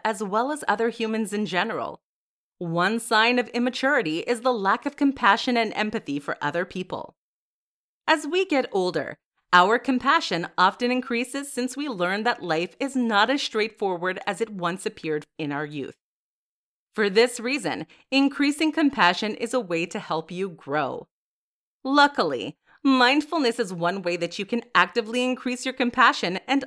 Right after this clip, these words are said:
altruism. Studies show that mindfulness increases activity in the brain regions associated with compassion and emotion regulation.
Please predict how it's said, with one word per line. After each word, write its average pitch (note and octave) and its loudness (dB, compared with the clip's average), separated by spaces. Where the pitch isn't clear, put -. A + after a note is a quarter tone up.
altruism. C#3 -6
Studies G3+ -2
show C4 0
that A3+ -2
mindfulness B3+ 0
increases B3 -4
activity A3 0
in D#3+ -2
the E3+ -4
brain E3 -4
regions A3 -2
associated F#3+ -4
with - -10
compassion A3+ 0
and C4 0
emotion G#3 -4
regulation. E3+ -4